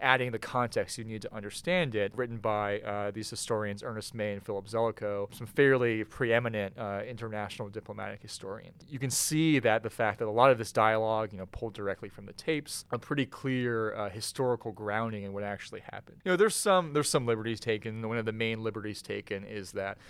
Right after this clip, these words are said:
you know, the main character, Kevin, uh, Costner's character, is, uh, you know, special assistant to the president, a guy named Kenny O'Donnell, who in reality actually didn't really play as much of a role in the crisis as he actually does. That's, that's the main point of contention that a lot of the people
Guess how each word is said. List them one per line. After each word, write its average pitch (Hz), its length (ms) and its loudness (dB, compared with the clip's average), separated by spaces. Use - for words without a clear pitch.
you 117 60 -6
know, 110 40 -4
the 110 80 -8
main 117 240 -2
character, 110 440 -4
Kevin, 104 500 -10
uh, 101 200 -8
Costner's 107 560 -6
character, 107 520 -14
is, 104 320 0
uh, 101 100 -2
you 117 100 -4
know, 104 80 -4
special 104 460 -2
assistant 104 460 -8
to - 60 -16
the 107 60 -8
president, 127 460 0
a - 20 -10
guy 104 160 -6
named 98 200 -10
Kenny 104 260 -10
O'Donnell, 107 480 -8
who 196 120 4
in 170 100 2
reality 143 580 6
actually 110 540 -2
didn't 123 320 0
really 107 320 -2
play 104 600 -2
as 113 180 0
much 117 240 4
of 110 140 -2
a 107 80 -4
role 104 560 -2
in 117 240 -2
the 110 100 2
crisis 104 560 -2
as 95 160 -4
he 101 120 -6
actually 101 360 -8
does. - 340 -12
That's, 120 200 -2
that's 165 200 4
the 165 80 4
main 131 240 4
point 120 180 0
of - 100 -6
contention 104 500 -8
that 101 120 -6
a 101 40 -4
lot 104 220 -2
of 101 80 -8
the 104 80 -10
people 104 460 -8